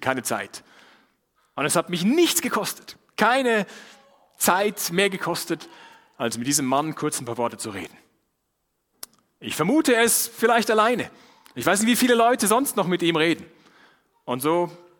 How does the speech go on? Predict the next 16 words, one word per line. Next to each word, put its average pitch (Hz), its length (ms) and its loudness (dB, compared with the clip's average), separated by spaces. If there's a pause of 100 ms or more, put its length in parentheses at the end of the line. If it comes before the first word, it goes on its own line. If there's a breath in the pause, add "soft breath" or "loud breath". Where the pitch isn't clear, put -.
(300)
war 123 120 0
das 131 180 -2
eine 139 80 -14
ganz 190 260 0
einfache 190 480 0
Möglichkeit, 131 680 -4 (920 soft breath)
mit 117 200 -6
ihm 123 180 -2
ein 113 60 -12
bisschen 117 260 -6
was 104 140 -6
auszutauschen. - 680 -12 (4000 soft breath)
Am 104 120 -10
Schluss 254 260 0
dieses 202 320 -2
Kapitels, - 800 -2